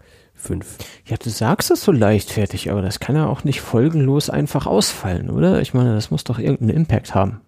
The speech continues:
Speaker 2: Man kann das doch nicht einfach sein lassen. Gibt's da nicht irgendwie Verpflichtungen und weiß ich nicht was?
Speaker 1: Ja,
Speaker 2: Also
Speaker 1: eigentlich
Speaker 2: kann man,
Speaker 1: schon.
Speaker 2: kann man doch
Speaker 1: Eigentlich
Speaker 2: nicht
Speaker 1: hat
Speaker 2: einfach sagen, „Nee, dieses Jahr nicht, <laughs> kein Bock, komm nächstes Jahr nochmal“ oder so? Das geht doch nicht.
Speaker 1: Hm.
Speaker 2: Das, äh
Speaker 1: Ja, geht eigentlich nicht. Also es gibt auf jeden Fall einen Vertrag,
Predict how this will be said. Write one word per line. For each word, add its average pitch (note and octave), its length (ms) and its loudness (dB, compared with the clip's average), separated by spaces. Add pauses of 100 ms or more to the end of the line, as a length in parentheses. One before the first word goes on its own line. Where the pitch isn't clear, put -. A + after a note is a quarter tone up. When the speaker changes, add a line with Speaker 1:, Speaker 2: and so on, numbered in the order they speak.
Speaker 2:
Man - 120 -14
kann C#3+ 120 2
das D3+ 140 2
doch A#2+ 100 2
nicht C3 160 -2
einfach G#2 240 -4
sein A2+ 320 2
lassen. - 360 -8 (100)
Gibt's - 180 -6
da E3 80 4
nicht - 180 -2
irgendwie G#2+ 220 -2
Verpflichtungen - 840 -4
und G#2+ 240 -6 (180)
weiß D#3 180 0
ich C#3+ 60 -2
nicht D#3+ 160 0
was? D3+ 220 -4 (680)
Speaker 1:
Ja, G#2+ 240 0
Speaker 2:
Also C3 220 -2
Speaker 1:
eigentlich C#3 100 0
Speaker 2:
kann G3+ 120 2
man, G3+ 100 4
Speaker 1:
schon. F#3+ 80 0
Speaker 2:
kann G3+ 80 2
man G3+ 80 2
doch F3 60 4
Speaker 1:
Eigentlich D3 80 4
Speaker 2:
nicht - 80 4
Speaker 1:
hat E3 120 2
Speaker 2:
einfach D3+ 80 2
sagen, D#3+ 280 4
„Nee, E3 180 4
dieses D3+ 300 -6
Jahr C#3+ 120 2
nicht, D#3 380 -2 (200)
<laughs> - 200 -20
kein D3+ 260 0
Bock, C#3+ 200 -2 (400)
komm D3 260 0
nächstes C#3+ 280 -2
Jahr E3+ 120 0
nochmal“ F3+ 560 -2
oder F3 160 0
so? F#3 240 -2
Das - 140 -6
geht C#3 180 -2
doch G2+ 100 -4
nicht. - 240 -10
Speaker 1:
Hm. A#2+ 220 -8 (260)
Speaker 2:
Das, F#2+ 280 -2
äh G#2+ 80 -6
Speaker 1:
Ja, A2+ 280 2
geht A#2+ 300 0
eigentlich G2 220 -2
nicht. A2 120 2
Also A#2+ 140 2
es A2 60 0
gibt D3 200 0
auf - 140 0
jeden C#3 220 0
Fall B2 160 0
einen A2+ 160 2
Vertrag, C3+ 640 -4